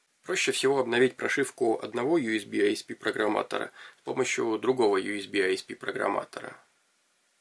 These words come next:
С помощью Arduino почему-то это получается не всегда. Для этого берём второй U S B I S P программатор.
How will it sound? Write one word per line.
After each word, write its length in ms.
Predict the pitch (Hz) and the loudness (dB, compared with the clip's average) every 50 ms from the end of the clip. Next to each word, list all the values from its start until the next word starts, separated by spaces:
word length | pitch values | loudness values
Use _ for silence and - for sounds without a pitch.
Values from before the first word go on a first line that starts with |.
| _ _ _ _ | _ _ _ _
С 60 | - | -18
помощью 440 | - 139 135 131 127 - - 131 131 | -10 -4 0 0 0 2 4 4 4
Arduino 520 | 127 120 113 - 120 139 180 190 151 110 | 4 4 0 2 2 4 6 6 4 4
почему-то 480 | - - - - 117 117 - - - 120 | 0 -2 -6 -2 2 2 2 2 0 -4
это 240 | - 113 - - | -6 -6 -6 -6
получается 640 | 110 - 113 110 110 107 - 113 110 107 107 - - 113 | -8 -6 -4 -6 -4 -4 -4 -2 -2 -2 -2 -4 -10 -12
не 80 | 110 | -10
всегда. 380 | 110 - - 120 - - - - - - _ _ _ _ _ _ _ - _ _ _ - | -10 -8 -8 -8 -8 -10 -12 -14 -16 -20 _ _ _ _ _ _ _ -20 _ _ _ -2
Для 120 | 113 135 | 0 0
этого 220 | 139 - 117 110 110 | 2 2 2 2 4
берём 440 | 113 120 120 110 104 98 95 95 | 4 4 4 4 2 0 -2 -4
второй 420 | - - - - 127 120 113 101 95 | -8 -8 -4 -2 0 2 2 2 2
U 160 | 101 104 104 | 0 -2 -4
S 60 | 101 | -4
B 160 | 107 110 110 | -4 -4 -2
I 140 | - 104 101 | 0 0 0
S 80 | 98 - | 0 -2
P 140 | - 104 - | -6 -12 -8
программатор. 680 | - 104 104 104 110 120 143 180 202 - - - - | -6 -4 -2 0 0 2 2 2 0 0 -4 -8 -8